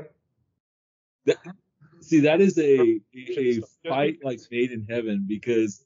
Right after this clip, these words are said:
Speaker 1: every time the person s-, sneezes, the thermal guy will be able to feel it.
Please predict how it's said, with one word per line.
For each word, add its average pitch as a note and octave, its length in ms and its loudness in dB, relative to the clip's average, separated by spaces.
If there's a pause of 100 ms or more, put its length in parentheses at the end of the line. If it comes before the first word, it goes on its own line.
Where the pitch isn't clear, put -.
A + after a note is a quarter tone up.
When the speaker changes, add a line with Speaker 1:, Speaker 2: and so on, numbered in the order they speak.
Speaker 1:
every C#3+ 200 0
time D#3 260 -4
the C3+ 60 -6
person C#3 280 -2
s-, - 340 -16
sneezes, B2 760 0 (400)
the A2 100 -2
thermal C#3+ 340 2
guy A2+ 320 0 (280)
will G#2+ 80 -4
be A2 180 -2
able G#2 120 0
to - 60 -14 (220)
feel E3+ 220 6
it. F#2 200 -2